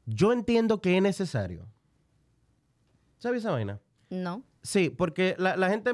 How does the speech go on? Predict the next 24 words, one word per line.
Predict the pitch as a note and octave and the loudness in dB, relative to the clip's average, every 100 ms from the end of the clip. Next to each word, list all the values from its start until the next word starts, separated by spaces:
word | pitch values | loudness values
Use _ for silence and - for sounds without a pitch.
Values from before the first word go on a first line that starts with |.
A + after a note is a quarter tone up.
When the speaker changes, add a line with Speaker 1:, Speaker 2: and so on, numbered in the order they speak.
| A3 | -2
Speaker 1:
dice | G3+ G3+ G#3+ | -2 -2 -2
que | F#3+ | -2
Invictamen | F3 D3+ E3 F#3 | -2 0 0 2
es | F#3+ | 2
un | G3 | 2
machista | D#3+ - G#3 D3 - B2 C3 C#3+ _ - D#3+ - _ - | 0 0 0 0 -2 -4 -4 -8 _ -20 -20 -20 _ -2
y | D3 | -2
que, | B2+ D3+ D3 C#3+ D3 C#3 | 0 0 2 2 2 0
eh, | C3+ | -2
oprime | C3+ - B3 G3+ D#3+ | -2 2 2 4 2
a | |
la | D#3 | 0
mujer | D3 C3 A3+ A3+ G3+ F3 | 0 0 2 2 2 2
Speaker 2:
Te | |
Speaker 1:
y | C#3+ | 2
que | E3 | 2
es | |
un | G3 | 2
Speaker 2:
acaba. | F#3 | 2
Speaker 1:
misógino | E3 F3 A#3 A3 F3 E3+ E3 | 0 0 2 2 2 2 0
y | |
todo | D3 F#3 F#3+ | 0 0 2
lo | G3+ | 2
demás, | F3+ D#3 D3 | 2 2 0